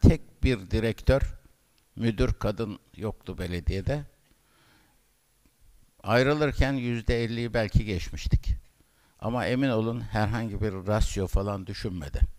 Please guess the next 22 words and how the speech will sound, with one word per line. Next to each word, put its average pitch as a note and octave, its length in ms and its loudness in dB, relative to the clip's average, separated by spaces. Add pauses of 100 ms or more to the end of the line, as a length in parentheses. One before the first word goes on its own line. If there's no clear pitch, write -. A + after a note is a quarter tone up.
(560)
Kim D#3 360 0
başarılıysa G#2+ 720 0
o A2 200 -2
geldi. D#2 420 0 (880)
Başarılısının, C3 920 2 (260)
insanın A2 580 0 (280)
kadını A2+ 380 0
erkeği G#2+ 320 2
olur A#2+ 260 0
mu? A#2+ 100 -8 (1300)
Çalışanın B2 640 4
insanın A2 480 0
kadını G#2+ 380 -2
erkeği G#2 360 0
olmaz. A#2 580 -2 (1120)
Onun C3+ 160 0
için C3+ 300 -4 (320)
kim F3+ 240 10
hak A#2+ 300 -4
ediyorsa G2+ 640 0
onu C3+ 480 0 (160)
koyduk. G#2 520 -2